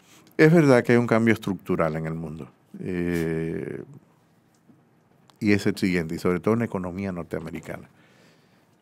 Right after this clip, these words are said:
Y hace que la, la tasa de interés, por lo menos los economistas ahora, esto es parte de esta discusión que se está teniendo, sea mucho menos efectiva que hace veinte años, que en el año dos mil, antes del dos mil siete. El crédito,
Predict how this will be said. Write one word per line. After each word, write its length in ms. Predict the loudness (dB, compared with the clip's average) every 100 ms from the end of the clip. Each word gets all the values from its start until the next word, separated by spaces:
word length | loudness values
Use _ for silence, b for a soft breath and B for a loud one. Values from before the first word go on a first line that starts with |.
| -20 _ 2
Y 160 | 8
hace 260 | 8 8 2
que 140 | 2
la, 220 | 4 6 6
la 160 | 4
tasa 260 | 2 2 2
de 60 |
interés, 440 | 0 2 2 2 -2
por 200 | -6 -6
lo 80 | -4
menos 300 | -4 -4 -4
los 160 | -4
economistas 640 | -4 -4 -4 -6 -6 -6 -2
ahora, 200 | -4 -4
esto 160 | -6
es 40 | -8
parte 400 | -4 -4 -2 -4
de 60 | -4
esta 300 | -4 -4 -4
discusión 640 | -12 -12 -12 -6 -6 -6
que 120 | -14
se 120 | -16
está 180 | -14 -12
teniendo, 440 | -10 -10 -12 -12 -16 _ B B B
sea 200 | -4 0
mucho 300 | 2 0 0
menos 280 | 0 0 0
efectiva 520 | -4 -6 -8 -6 -6
que 120 | -6 -8
hace 420 | -8 -8 -8 -8
veinte 300 | -10 -12 -8
años, 340 | -8 -8 -12 -20 _ _ b b b b b b -14
que 80 | -10 -8
en 160 | -10
el 80 | -8
año 220 | -10 -8
dos 160 | -12 -14
mil, 320 | -14 -14 -14 -18 -20 -16
antes 280 | -12 -10
del 140 | -10 -10
dos 140 | -10
mil 140 | -12 -12
siete. 280 | -14 -14 -18 B B B B B B B -4
El 200 | -2 2
crédito, 720 | 6 8 8 4 0 -2